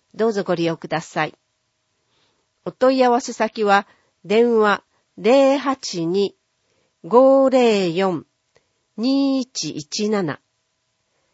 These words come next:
電子メールアドレス、ケーオーエイチオーアットマークシーアイティーワイドットエイチアイアールオーエスエイチアイエムエードットエルジードットジェーピーです。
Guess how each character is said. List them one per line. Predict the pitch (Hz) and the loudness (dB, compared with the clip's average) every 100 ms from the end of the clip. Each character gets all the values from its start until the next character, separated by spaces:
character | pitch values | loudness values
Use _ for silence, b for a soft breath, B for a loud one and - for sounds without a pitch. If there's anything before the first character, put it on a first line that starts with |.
| _ | _
電 | 170 208 262 | -2 0 0
子 | - | 0
メ | 233 240 | 2 2
ー | |
ル | 214 | 2
ア | 220 | 0
ド | 180 | -2
レ | 165 | -4
ス、 | 196 - _ _ _ _ _ | -6 -14 _ _ _ _ _
ケ | - 262 277 | 2 4 6
ー | |
オ | 269 240 | 6 6
ー | |
エ | 196 | 4
イ | 196 | -2
チ | - 220 | -2 2
オ | 214 | 4
ー | 170 | 2
ア | 180 | 0
ッ | |
ト | - | -4
マ | 190 185 | -4 -4
ー | |
ク | 180 _ _ _ _ _ | -6 _ _ _ _ _
シ | - - 269 269 | -12 -6 -2 2
ー | |
ア | 247 | 2
イ | 190 | 0
テ | - | -4
ィ | 208 | -4
ー | 208 | 0
ワ | 208 | 0
イ | 185 | 0
ド | 156 | -4
ッ | 160 _ | -8 _
ト | - 170 _ _ _ _ - | -6 -6 _ _ _ _ -2
エ | 240 | -2
イ | 254 | -2
チ | - 262 | 0 2
ア | 214 | 2
イ | - | 2
ア | 185 196 | 2 2
ー | |
ル | 196 185 | 0 0
オ | 160 | 0
ー | 139 | -2
エ | |
ス | 190 - | -8 0
エ | 247 | 0
イ | 247 | 0
チ | - 226 | 0 2
ア | 190 | 2
イ | 147 | 0
エ | 185 | -2
ム | 202 220 | 2 2
エ | 208 | 2
ー | |
ド | 165 160 | -2 -4
ッ | - | -4
ト | - 196 - | -6 -6 -6
エ | 196 | -6
ル | 214 | -6
ジ | 214 240 | -6 -6
ー | 202 | -4
ド | 180 | -6
ッ | 185 - | -6 -6
ト | 233 | -8
ジ | 143 170 | -6 -8
ェ | |
ー | 151 | -8
ピ | 139 | -12
ー | 107 | -12
で | 156 | -12
す。 | - - | -14 -20